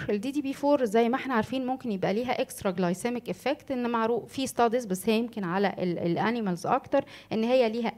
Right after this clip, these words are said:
anti-apoptotic effect، إن هي ليها anti-inflammatory، عشان كده بيقولوا إن هي ربما تكون ليها better choice في العيانين اللي هما ال post transplant. ال اس جي ال تو تو، آه، آه، اس جي ال تي تو، الحقيقة بيفكروا فيها بجدية أو بيستخدموها في فكرة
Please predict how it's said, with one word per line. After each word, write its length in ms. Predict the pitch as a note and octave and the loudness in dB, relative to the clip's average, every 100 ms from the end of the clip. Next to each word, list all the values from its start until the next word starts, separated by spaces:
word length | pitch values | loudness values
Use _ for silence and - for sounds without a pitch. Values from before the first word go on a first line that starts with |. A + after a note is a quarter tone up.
| G#3+ | 0
anti-apoptotic 640 | A3+ - - F3 - A#3 G3+ | 0 -2 -2 0 0 0 0
effect، 480 | F#3 - C4+ - A3 | -8 -6 -6 -4 0
إن 100 | G#3+ | 4
هي 160 | A3 | 4
ليها 440 | G#3 G#3+ - A3+ A#3+ | 4 2 0 -2 -4
anti-inflammatory، 840 | - F3+ F3 F3 F#3 A#3+ A#3+ A#3+ A#3 - - - | -4 -4 -2 0 2 2 2 2 0 -10 -10 -6
عشان 200 | G3+ G#3+ | -4 -4
كده 180 | A#3 A3 | -2 -2
بيقولوا 320 | F#3+ A3 G#3 | 0 0 2
إن 80 | G3+ | 2
هي 180 | G#3+ G#3 | 2 0
ربما 400 | E3+ G3 G#3 G3 | 0 0 0 0
تكون 420 | G3+ - G3+ G#3 - - - | -2 -4 -2 -2 -4 -12 -2
ليها 260 | G#3+ G3+ G3 | 0 2 0
better 240 | A3 G#3 G3 | -2 -2 -4
choice 460 | - G#3 G#3 G#3 | -2 0 0 0
في 220 | - G3+ | 0 0
العيانين 680 | F#3+ E3 E3+ E3+ G3 G#3 G3 A3 | 0 0 2 2 2 0 -2 0
اللي 140 | E3+ | 2
هما 200 | F#3+ G3 | 4 2
ال 80 | E3+ G#3 | 2 2
post 120 | G#3 F#3 - | 2 -2 0
transplant. 540 | G3+ - - A3+ D4+ - - - - - - | -2 -2 0 4 4 2 -14 -16 -16 -2 4
ال 180 | G3+ - | 6 8
اس 220 | D4 C4+ | 4 4
جي 240 | A#3 B3 | 0 2
ال 160 | C4 A#3+ | 2 -2
تو 140 | C4+ | -6
تو، 300 | C4 C4 C4 - | -4 -4 -4 -4
آه، 720 | F#3+ F#3 F#3 - F#3 F#3 F#3+ - - | 0 2 2 0 0 0 -2 -6 -4
آه، 40 | A#3 | -2
اس 160 | A#3 | 0
جي 360 | G#3+ G3+ A#3 A3 | 0 0 0 0
ال 80 | G#3 | 0
تي 220 | A3+ A#3 | -2 -2
تو، 240 | A#3 C#4 D4 - - - - | 2 0 0 -8 -20 -8 -4
الحقيقة 300 | G#3 A#3 C#4+ | 0 2 2
بيفكروا 540 | C4 A#3 G#3 B3+ C#4 | 2 0 0 2 2
فيها 240 | - C4 A#3+ | 2 0 0
بجدية 480 | F3+ F3+ G#3 C4+ | -2 -2 2 2
أو 160 | C4+ G3 | 2 0
بيستخدموها 680 | F3+ F#3+ F#3+ E3+ G3+ B3 B3 | -2 -2 -2 0 0 2 2
في 80 | - | 2
فكرة 300 | B3+ A#3+ | 0 0